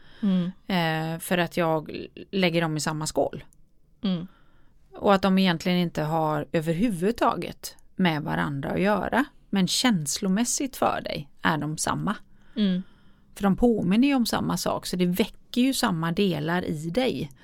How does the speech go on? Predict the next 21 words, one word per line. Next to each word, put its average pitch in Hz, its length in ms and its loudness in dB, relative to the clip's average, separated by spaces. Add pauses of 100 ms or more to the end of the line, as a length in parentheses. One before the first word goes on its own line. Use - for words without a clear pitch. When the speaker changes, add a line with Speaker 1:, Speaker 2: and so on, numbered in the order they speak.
(520)
Speaker 2:
Och 185 140 0
så 185 120 0
får 165 320 2
man 151 200 -2
ett, 156 180 -4
ett, 170 200 -4
ett - 160 -4
mönster 170 580 0
i 226 160 2
det, 165 240 0
att 185 280 -4
man 165 200 -4
liksom 165 320 -6
antingen 160 340 -4
då 165 100 -2
blir 170 200 -2
rädd 165 380 -2
och 170 180 -6
värnar 180 440 -2
om 175 220 -4
sig, - 380 -4